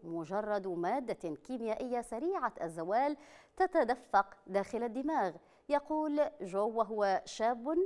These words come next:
يعيش في لندن: "وقعت في الآونة الأخيرة في الحب بشكل عميق، لكن أصدقائي المتشككين يقولون لي باستمرار أن الحب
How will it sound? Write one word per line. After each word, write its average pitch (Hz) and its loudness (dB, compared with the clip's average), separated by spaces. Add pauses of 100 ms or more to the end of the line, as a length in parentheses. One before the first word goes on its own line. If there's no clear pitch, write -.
(120)
يعيش 175 -2
في 226 -6
لندن: 190 0 (300)
"وقعت 415 -4
في 202 -6
الآونة 185 -2
الأخيرة 254 -4
في 185 -6
الحب 240 -4 (120)
بشكل 214 -8 (140)
عميق، 240 -6 (300)
لكن 190 -4
أصدقائي 180 -2
المتشككين 208 -6
يقولون 285 -2
لي 165 -2
باستمرار 214 2 (380)
أن - -6
الحب 202 -4